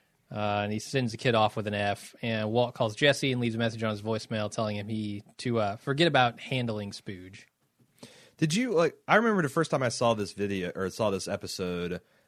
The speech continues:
Speaker 2: when I saw Danny Trejo in the credits,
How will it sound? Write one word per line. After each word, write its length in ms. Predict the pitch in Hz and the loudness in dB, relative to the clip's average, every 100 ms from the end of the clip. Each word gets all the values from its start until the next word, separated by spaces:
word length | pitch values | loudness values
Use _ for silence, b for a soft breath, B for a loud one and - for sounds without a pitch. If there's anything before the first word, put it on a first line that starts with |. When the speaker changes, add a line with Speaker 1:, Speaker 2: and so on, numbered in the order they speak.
| - | -6
Speaker 2:
when 160 | 113 | -2
I 100 | 107 | 0
saw 500 | 101 120 110 104 101 | 2 2 4 6 4
Danny 320 | 90 104 104 98 | 2 0 0 -2
Trejo 600 | 107 101 110 110 113 120 | 0 2 2 2 0 0
in 100 | 95 | -4
the 80 | 90 | -6
credits, 640 | - 92 107 113 - - | -2 0 0 -2 -6 -12